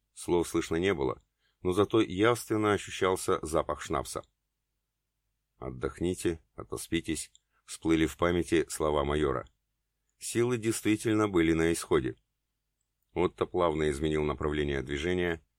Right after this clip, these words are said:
и вновь, но уже в обратную сторону, пройдя через оцепление, обошел пригорок с одиноко растущей березой. Поднявшись на вершину,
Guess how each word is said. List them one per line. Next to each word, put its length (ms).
и 120
вновь, 460
но 180
уже 160
в 60
обратную 440
сторону, 440
пройдя 380
через 280
оцепление, 720
обошел 500
пригорок 520
с 100
одиноко 460
растущей 460
березой. 500
Поднявшись 560
на 40
вершину, 600